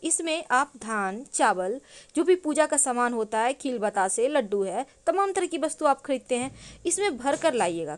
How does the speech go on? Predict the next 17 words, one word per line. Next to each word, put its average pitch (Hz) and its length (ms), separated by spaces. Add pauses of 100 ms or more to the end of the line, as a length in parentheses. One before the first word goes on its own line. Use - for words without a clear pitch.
खाली 247 280
बर्तन 277 360
भूल 247 240
कर 277 160
भी 285 120
मत 359 180
लाइएगा, 226 380
ना 233 160
ही 294 140
खाली 339 240
रखिएगा 254 340
घर 185 140
में, 175 180
भरा 240 180
हुआ 311 140
रहने 214 240
दें, 147 160